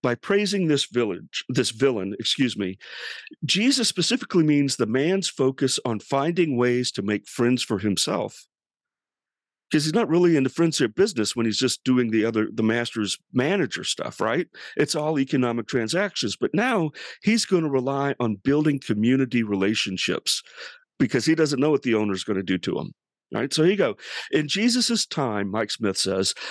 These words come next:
substantial segments of the Jewish population thought of much of the world as an enemy to be avoided or overcome. I'm afraid that many of us have fallen into the pattern of similar thoughts and behavior.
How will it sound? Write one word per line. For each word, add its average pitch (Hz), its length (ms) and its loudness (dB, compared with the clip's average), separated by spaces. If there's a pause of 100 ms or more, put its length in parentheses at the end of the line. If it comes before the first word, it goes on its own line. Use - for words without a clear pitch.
(140)
substantial 202 840 0
segments 131 580 0
of 110 120 -2
the 110 60 -2
Jewish 156 380 4
population 107 720 0 (400)
thought 151 300 0 (200)
of 117 160 -2
much 147 280 2
of 202 80 -6
the 175 80 0
world 127 400 2
as 117 180 0
an 110 180 0 (140)
enemy 117 600 0 (320)
to 127 100 0
be 127 180 2
avoided 139 600 2
or 107 160 2
overcome. 104 720 -2 (920)
I'm 113 120 2
afraid 156 340 2
that 139 100 0
many 151 220 4
of 156 120 2
us 151 140 0
have 110 100 -8
fallen 135 340 0
into 120 200 0
the 104 100 -2
pattern 131 440 -2
of - 180 -4
similar 139 400 0
thoughts 131 360 -2
and 123 80 -6
behavior. 120 600 0